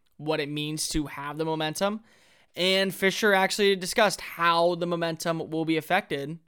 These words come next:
you know, going into two weeks of not having, pl-, you know, live games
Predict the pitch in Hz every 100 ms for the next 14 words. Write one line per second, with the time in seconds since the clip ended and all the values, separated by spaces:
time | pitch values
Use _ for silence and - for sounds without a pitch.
0 | _ _ _ - 151 139 160 165 170 -
1 | 165 165 156 - 147 143 143 - _ _
2 | _ _ - 196 175 170 156 165 156 156
3 | 156 156 151 - 170 - - - 165 151
4 | 147 147 156 147 147 147 160 -